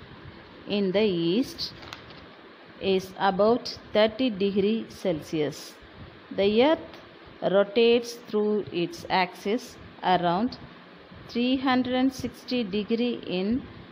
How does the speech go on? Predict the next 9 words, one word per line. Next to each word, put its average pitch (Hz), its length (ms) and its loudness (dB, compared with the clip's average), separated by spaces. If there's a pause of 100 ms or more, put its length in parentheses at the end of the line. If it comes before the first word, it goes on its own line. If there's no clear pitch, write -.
(120)
twenty-four 233 680 2 (140)
hours. 160 520 -2 (1160)
Thus, 208 560 2 (340)
a 202 180 4
differences 277 720 2
of 220 280 4 (480)
one 214 320 4
degree 269 380 4
longitude 202 680 0